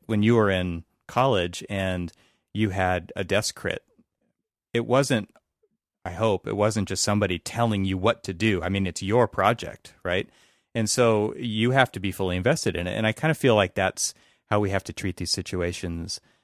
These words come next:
in our studios now, the same way. You know, it's, it's gotta be a safe environment. They have to be able to learn where to ask for help. And then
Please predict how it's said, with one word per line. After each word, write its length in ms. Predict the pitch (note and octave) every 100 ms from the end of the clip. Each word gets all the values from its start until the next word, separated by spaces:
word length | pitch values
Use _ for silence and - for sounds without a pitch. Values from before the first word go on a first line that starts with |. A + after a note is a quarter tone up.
| _ _
in 180 | G2+ F#2
our 300 | F#2 A#2 A2+
studios 760 | - G2+ F2+ E2+ E2 E2 - -
now, 440 | A2 B2 F3 G#2 F#2 _ _
the 100 | A#2
same 260 | - C#3 C#3
way. 240 | F3 B2
You 120 | G2+ G#2+
know, 120 | A2+
it's, 320 | B2 B2 -
it's 240 | C3 A#2
gotta 220 | - C3 D#3+
be 100 | C3
a 40 |
safe 280 | - C3+ D#3
environment. 460 | B2 F2 F2 A#2
They 120 | A2+ G2+
have 260 | - A#2 -
to 80 |
be 100 | B2+
able 160 | A#2+ A#2+
to 100 | A2
learn 500 | F#2+ F#2+ A2+ C3+ C#3
where 120 | G#2+
to 100 | G#2
ask 220 | - G#2+ -
for 120 | A2+
help. 360 | F#2 F#2 - _ _ _ _ -
And 140 | B2
then 200 | C3